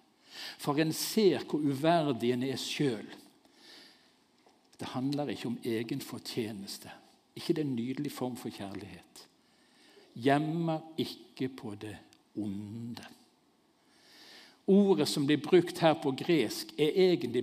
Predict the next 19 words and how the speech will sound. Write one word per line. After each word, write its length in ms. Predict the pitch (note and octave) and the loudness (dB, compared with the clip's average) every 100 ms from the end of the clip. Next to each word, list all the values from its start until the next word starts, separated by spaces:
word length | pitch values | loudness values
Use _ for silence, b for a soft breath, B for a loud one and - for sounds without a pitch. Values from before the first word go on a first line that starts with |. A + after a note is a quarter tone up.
| A#2+ | 0
brukt 380 | D#3+ E3 - - | 0 0 -6 -8
i 60 | |
forretningslivet. 1500 | - C3 E3 D#3+ - - A2 G#2 - - - G2+ A2 G#2 - - - B B B B | -6 -4 -4 -4 -8 -12 -8 -6 -6 -6 -6 -8 -6 -8 -12 -16 -20 B B B B
Det 140 | - - | -2 2
handler 380 | - F3+ F3+ G3+ | 4 4 2 2
om 120 | F3 | 2
å 60 | D3 | 2
føre 640 | - - E3 D#3 D3+ D#3 F3 | -2 2 6 6 4 2 4
inn 180 | F#3 C#3+ | 4 4
summen 920 | - - - - G3+ G3+ G3 B2+ A#2 A#2+ | -2 -4 0 4 6 6 4 2 -2 0
av 160 | B2 - | 2 2
skyld 680 | - - F#3+ B2 G#2+ - - | 0 4 6 6 4 0 -2
og 160 | C3 B2+ | 0 4
gjeld 400 | D3+ A#2 G#2 - B B B | 4 4 2 -2 B B B
i 140 | D#3 D3 | 2 4
hovedboken, 1000 | C#3 D#3 D3 D3+ F#3 D#3+ C3 B2 A2 C#3 A#2+ | 4 2 2 6 6 6 2 -2 -2 -4 -2
sånn 260 | - E3+ C#3+ | 0 2 0
at 120 | |
det 60 | - | 0